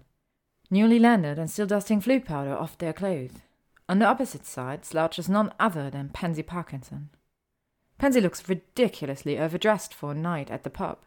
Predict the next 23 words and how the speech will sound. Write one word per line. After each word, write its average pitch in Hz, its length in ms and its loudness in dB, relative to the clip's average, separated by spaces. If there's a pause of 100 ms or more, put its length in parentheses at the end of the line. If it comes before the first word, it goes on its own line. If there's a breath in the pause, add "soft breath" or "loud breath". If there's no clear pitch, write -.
(500)
and 214 160 4
of 233 140 2
course - 520 -4
she's - 280 -6
glaring 151 720 -2
at - 140 -14
the 143 60 -10
lot 151 220 -6
of - 160 -14
them. 123 280 -8 (640)
Her 190 100 -4
bright 196 320 4
eyes 208 280 2
fall 196 360 0
on 156 100 -2
the 160 100 -2
new 175 160 0
arrivals 180 580 0
and 156 140 -6
immediately 185 560 -2
narrow 170 500 0
into 131 280 -10
slits. - 540 -12